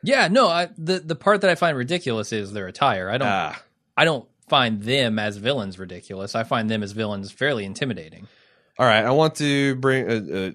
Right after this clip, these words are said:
Speaker 2: uh, uh, talk, uh, about something that Anthony
Speaker 1: Although
Speaker 2: wrote in.
Speaker 1: Humongous is a fucking terrible name.
Speaker 2: Really?
Speaker 1: I mean, do you need to ask that question? <laughs> Humongous.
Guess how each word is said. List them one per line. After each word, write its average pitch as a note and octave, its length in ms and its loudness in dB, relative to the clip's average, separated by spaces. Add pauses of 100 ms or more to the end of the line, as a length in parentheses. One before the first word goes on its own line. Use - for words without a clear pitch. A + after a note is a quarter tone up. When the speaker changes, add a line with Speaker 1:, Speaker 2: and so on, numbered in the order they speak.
Speaker 2:
uh, - 40 -14
uh, F#2 220 -4
talk, F#2+ 340 -4
uh, F2+ 440 -6
about F2 380 -2
something F2 340 -8
that E2+ 120 -8
Anthony F#2 340 -6
Speaker 1:
Although D#3+ 180 2
Speaker 2:
wrote C#3 120 -2
in. C#3+ 100 -2
Speaker 1:
Humongous A#2+ 320 -2
is F#2+ 80 -14
a - 60 -20
fucking F#2 340 -12
terrible F#2 340 -10
name. E2+ 300 -18 (540)
Speaker 2:
Really? F2+ 320 -6 (1600)
Speaker 1:
I B2 100 0
mean, B2 180 -2
do A2 100 -6
you A#2+ 100 -4
need A#2+ 180 -6
to G#2+ 80 -6
ask G#2 260 -4
that F#3+ 160 -4
question? G#3+ 560 -4 (540)
<laughs> - 520 -20
Humongous. G#3+ 760 0